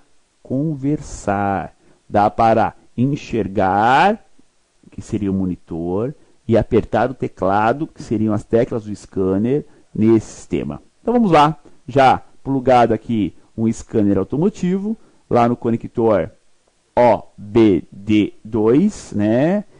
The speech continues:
que é o padrão na linha Ford, a linha americana, né? Temos aqui os itens a nível de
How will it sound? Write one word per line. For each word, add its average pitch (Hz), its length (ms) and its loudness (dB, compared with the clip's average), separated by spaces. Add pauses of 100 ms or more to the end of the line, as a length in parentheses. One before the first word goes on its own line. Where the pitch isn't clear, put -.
(160)
que 104 360 -2
é 104 120 0
o 101 160 0 (180)
padrão 104 640 2 (160)
na 90 160 -6
linha 92 320 -2 (240)
Ford, 120 440 -4
a 85 60 -6
linha 90 360 -4 (300)
americana, 98 840 -2
né? 131 400 0 (540)
Temos 175 260 2
aqui 160 400 -2 (140)
os 139 240 -10 (180)
itens 117 800 -2
a 113 120 -4
nível 120 380 0
de 139 420 -2